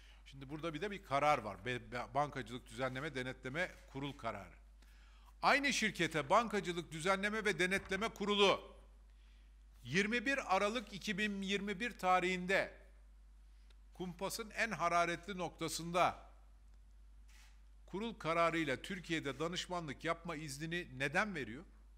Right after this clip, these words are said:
Ya da daha doğrusu bir şekilde sorayım, neyin karşılığında veriyor? Biz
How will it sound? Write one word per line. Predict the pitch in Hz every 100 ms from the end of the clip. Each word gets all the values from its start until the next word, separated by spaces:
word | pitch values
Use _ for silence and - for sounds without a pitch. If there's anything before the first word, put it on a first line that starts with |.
| - - - - - - - - - - -
Ya | 143
da | 175 139
daha | 160 214
doğrusu | 165 143 127 135
bir |
şekilde | - 131 123 131
sorayım, | - 160 175
neyin | 170 302
karşılığında | 285 262 - 156 127 107 95
veriyor? | 82 73 - - - - - - - - - - - - - - - - - - - - - 147
Biz | 196 -